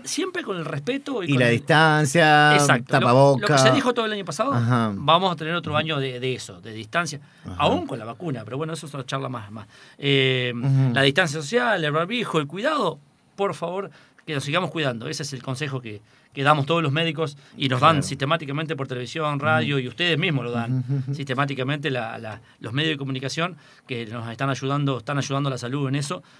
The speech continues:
Speaker 1: para que, por favor, no se junten adentro porque es, es un, es un virus muy contagioso y
Speaker 2: Ujú.
Speaker 1: produce estas consecuencias.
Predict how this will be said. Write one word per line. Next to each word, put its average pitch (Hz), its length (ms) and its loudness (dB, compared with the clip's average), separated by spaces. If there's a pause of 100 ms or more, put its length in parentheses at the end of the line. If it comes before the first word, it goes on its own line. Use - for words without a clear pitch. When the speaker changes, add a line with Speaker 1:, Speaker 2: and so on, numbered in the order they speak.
(160)
Speaker 1:
para 120 200 -6
que, 117 640 -8 (300)
por 180 160 -2
favor, 180 320 0
no 175 120 -6
se 151 120 -8
junten 156 420 -6
adentro 170 380 -6
porque 147 360 -6 (320)
es, - 380 -10
es 139 320 -6
un, 113 580 -10
es 131 140 -8
un 131 60 -8
virus 147 180 -2
muy 165 80 -2
contagioso 160 480 -6
y 165 40 -4
Speaker 2:
Ujú. - 100 -12
Speaker 1:
produce 135 300 -4
estas 113 120 -16
consecuencias. - 480 -18